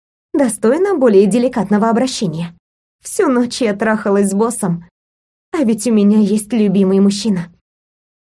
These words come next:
И теперь я не могу оправдаться, что меня подставили. Чаще всего самую большую подножку мы делаем сами себе. Член Эдвардса оказывается прямо у меня перед глазами.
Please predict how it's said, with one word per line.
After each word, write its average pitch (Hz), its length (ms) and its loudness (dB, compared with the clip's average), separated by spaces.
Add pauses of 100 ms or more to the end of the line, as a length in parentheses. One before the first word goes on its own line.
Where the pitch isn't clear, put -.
И 311 100 0
теперь 233 640 -4 (460)
я 349 200 2
не 247 120 2
могу 240 280 0
оправдаться, 214 640 -2
что 277 180 -6
меня 208 240 0
подставили. 165 680 -4 (960)
Чаще 294 480 -4
всего 247 340 -2
самую 254 480 0
большую 226 400 0
подножку 226 560 -4 (500)
мы 349 180 2
делаем 233 380 2
сами 240 320 -2
себе. 156 360 -6 (840)
Член 208 360 0
Эдвардса 208 560 -4 (580)
оказывается 240 680 0
прямо 254 380 0
у 233 40 2
меня 202 280 2
перед 202 220 0
глазами. 175 600 -2